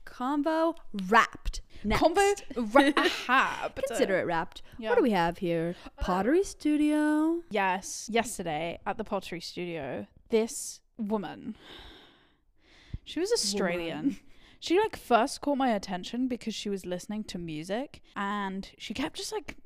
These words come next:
Speaker 2: humming really tunelessly
Speaker 1: Oh,
Speaker 2: out
Speaker 1: shut
Speaker 2: loud.
Speaker 1: the fuck up. Yeah, I hate
Speaker 2: Yeah.
Speaker 1: people who do that.
Speaker 2: Okay, so then she was, like, kind of talking to herself out loud and, like,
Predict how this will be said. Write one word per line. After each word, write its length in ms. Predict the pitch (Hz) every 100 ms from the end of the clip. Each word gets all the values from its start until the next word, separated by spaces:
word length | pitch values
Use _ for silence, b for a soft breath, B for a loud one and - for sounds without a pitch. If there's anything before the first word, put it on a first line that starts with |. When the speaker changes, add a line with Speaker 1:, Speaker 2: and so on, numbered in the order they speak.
| - -
Speaker 2:
humming 680 | - - 220 196 220 262 302
really 300 | 202 202 202
tunelessly 840 | - - 220 285 285 285 269 247
Speaker 1:
Oh, 40 | 294
Speaker 2:
out 120 | 233
Speaker 1:
shut 80 | 196
Speaker 2:
loud. 400 | 190 175 185 220
Speaker 1:
the 40 | -
fuck 40 |
up. 160 | 196 185
Yeah, 220 | 208 214 190
I 100 | 180
hate 200 | 185 214
Speaker 2:
Yeah. 160 | 185
Speaker 1:
people 360 | - 196 180 175
who 120 | 170
do 180 | 165 165
that. 400 | 170 160 160 - B B B -
Speaker 2:
Okay, 320 | 247 196 170
so 160 | - 254
then 140 | 294 427
she 320 | 427 - 359 359
was, 200 | 330 269
like, 440 | 214 196 - -
kind 180 | - 302
of 100 | 247
talking 400 | - 254 262 262
to 80 | 254
herself 440 | 240 233 240 233 233
out 200 | 214 233
loud 640 | 214 214 214 208 208 208
and, 180 | 190 214
like, 420 | - - - -